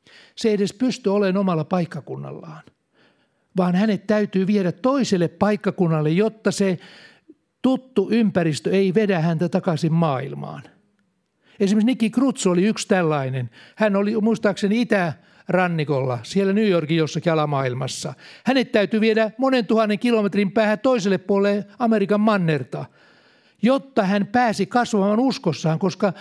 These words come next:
se seura teki, veti hänet puoleensa. Ja siellä hänen laitettiin ensimmäisiä rajoja, muurirajoja. Pikkuhiljaa alkoi hänen se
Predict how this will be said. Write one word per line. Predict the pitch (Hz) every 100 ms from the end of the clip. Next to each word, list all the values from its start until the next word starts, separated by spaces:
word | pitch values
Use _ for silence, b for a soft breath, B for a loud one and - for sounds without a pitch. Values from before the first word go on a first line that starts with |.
| B -
se | 220
seura | - 285 285 196 165
teki, | 240 214 233 214 B B B -
veti | 247 220
hänet | 190 196 202
puoleensa. | 226 220 151 147 147 - 156 - _ _ _ B B B -
Ja | 185
siellä | - 285 254 202
hänen | 180 180 180
laitettiin | 202 208 180 - 190 180 B B -
ensimmäisiä | 240 196 185 170 165 190 180 180 139 -
rajoja, | 196 208 190 147 131 131 143 - _ _ _ b b b b b b _ _ _
muurirajoja. | 208 233 208 180 190 160
Pikkuhiljaa | - 262 - 233 220 233 185 165 147 139 -
alkoi | 202 202 202 180
hänen | 170 175 170
se | 190 170